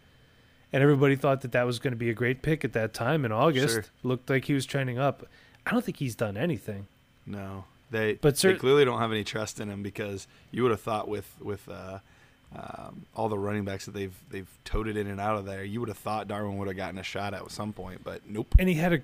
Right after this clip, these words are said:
Speaker 1: he had a great preseason too. So, but it is what it is. What are you gonna do?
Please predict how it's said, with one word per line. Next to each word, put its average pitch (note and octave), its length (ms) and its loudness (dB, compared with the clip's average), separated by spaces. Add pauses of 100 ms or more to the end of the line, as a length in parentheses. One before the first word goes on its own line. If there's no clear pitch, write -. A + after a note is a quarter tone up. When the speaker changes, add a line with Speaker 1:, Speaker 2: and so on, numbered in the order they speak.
(140)
Speaker 1:
he E3+ 80 -2
had E3 140 4
a D3+ 60 4
great C3+ 260 0
preseason D3 600 2
too. B2+ 340 2 (960)
So, A2 400 2 (540)
but G#2 180 -4 (600)
it G#3 180 6
is F#3 200 8
what E3 140 6
it C3+ 100 4
is. B2+ 300 2
What C3 140 0
are - 20 0
you A#2 80 -2
gonna A2+ 160 -2
do? G#2 320 -4